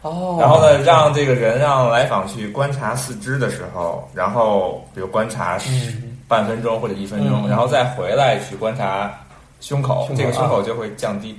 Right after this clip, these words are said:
Speaker 1: 啊。哎，这个很有意思。其实稍微多说一点，我们中医经络，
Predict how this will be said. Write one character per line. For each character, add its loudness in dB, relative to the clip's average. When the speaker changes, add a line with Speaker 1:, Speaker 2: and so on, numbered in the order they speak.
Speaker 1:
啊。 4
哎， 4
这 -2
个 0
很 -2
有 2
意 0
思。 -2
其 -4
实 0
稍 4
微 6
多 4
说 4
一 6
点， 8
我 6
们 0
中 0
医 -2
经 0
络， 4